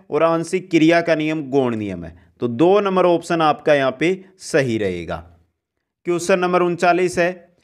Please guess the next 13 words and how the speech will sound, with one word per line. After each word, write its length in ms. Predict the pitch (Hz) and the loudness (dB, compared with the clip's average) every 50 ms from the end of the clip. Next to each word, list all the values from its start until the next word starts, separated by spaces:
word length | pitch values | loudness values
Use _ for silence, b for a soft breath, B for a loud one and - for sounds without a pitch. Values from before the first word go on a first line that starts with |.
| _ _ _ - | _ _ _ -4
निम्न 240 | 151 180 226 254 254 | -2 -2 0 0 0
में 140 | 262 254 | 0 0
से 200 | 247 247 269 277 | 0 -2 -4 -8
कौन 380 | 269 269 - 233 226 220 220 220 | -8 -6 0 2 2 2 2 -2
सा 200 | 190 - 262 269 | -4 -4 -4 -4
कारक 560 | 254 262 247 220 190 170 160 165 165 165 - _ _ _ _ _ _ _ _ 196 | -4 0 2 4 4 4 4 2 -2 -6 -14 _ _ _ _ _ _ _ _ -8
थोरनडाइक 680 | 196 196 208 233 254 254 240 240 226 233 233 226 226 | -6 -6 -4 -6 -6 -2 0 2 2 2 0 -2 -2
के 120 | 240 240 | 0 2
अधिगम 420 | 233 214 175 202 202 180 208 208 202 | 2 2 0 -4 -6 -4 -6 -6 -6
से 240 | 196 - 208 202 | -4 -2 -2 -2
सुमेलित 640 | 196 202 - 202 190 190 190 190 180 185 185 185 - | -4 -4 -4 -2 0 2 2 2 2 2 0 0 -2
नहीं 440 | 185 175 180 185 190 185 196 208 185 | -6 -2 0 2 2 2 2 2 0
है? 80 | 120 | -4